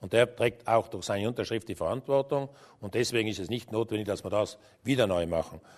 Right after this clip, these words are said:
Und die Wartelisten, die gibt es bei uns nicht mehr,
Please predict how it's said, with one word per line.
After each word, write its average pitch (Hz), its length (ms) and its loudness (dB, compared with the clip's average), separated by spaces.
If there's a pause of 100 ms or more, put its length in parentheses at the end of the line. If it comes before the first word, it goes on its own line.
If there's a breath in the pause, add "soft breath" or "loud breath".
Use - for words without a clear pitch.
(220 loud breath)
Und 113 220 0
die 98 80 -2
Wartelisten, 107 680 0
die 107 140 -8
gibt - 420 -12
es 104 200 -2
bei 95 240 -2
uns 101 260 -6
nicht 113 360 -4
mehr, 135 280 2